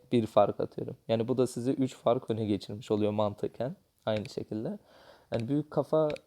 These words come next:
elmas bakımından evet biraz fazla ama yine yani maçlarda, hmm, size avantaj sağlı-, yani sağladığı avantaj büyük olduğu için kullanın derim yani.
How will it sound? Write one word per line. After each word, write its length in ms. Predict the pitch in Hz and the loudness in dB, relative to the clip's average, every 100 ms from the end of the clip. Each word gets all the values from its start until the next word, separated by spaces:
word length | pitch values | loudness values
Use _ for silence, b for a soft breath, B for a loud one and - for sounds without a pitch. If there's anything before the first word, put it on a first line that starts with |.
| - | -4
elmas 460 | 135 131 135 131 - | -2 0 -2 -2 -2
bakımından 480 | 123 120 120 120 120 | -4 -4 -6 -4 -2
evet 340 | 107 101 - | -2 -4 -4
biraz 240 | 110 110 | -2 -2
fazla 400 | - 117 113 110 110 | 2 2 2 0 0
ama 300 | 131 131 185 b b b | 0 -4 -8 b b b
yine 200 | 131 139 127 | 0 2 2
yani 500 | 117 113 113 131 - | 2 0 -2 -4 -6
maçlarda, 920 | 117 120 - 127 117 113 123 127 123 - _ _ _ _ | -4 -4 -4 -2 -2 2 2 2 0 -4 _ _ _ _
hmm, 640 | 117 113 107 110 110 107 110 _ _ _ _ _ _ _ _ | -10 -8 -6 -8 -8 -10 -12 _ _ _ _ _ _ _ _
size 480 | - 117 120 123 123 - _ - | -10 -2 2 4 4 0 _ 0
avantaj 460 | 113 117 117 120 | 2 2 0 -4
sağlı-, 540 | - - 117 110 117 - _ | -4 0 0 0 -4 -6 _
yani 200 | 110 107 | -4 -2
sağladığı 420 | 101 117 113 117 117 | 0 2 4 4 2
avantaj 420 | 117 110 117 107 | 2 0 -2 -2
büyük 280 | 113 123 113 | -2 -2 -2
olduğu 240 | 107 101 | -2 -2
için 220 | 104 127 | -6 -8
kullanın 560 | - 120 110 104 123 127 | -8 -6 -4 -4 -4 0
derim 300 | 113 101 101 | -2 -2 -6
yani. 240 | 104 - | -10 -14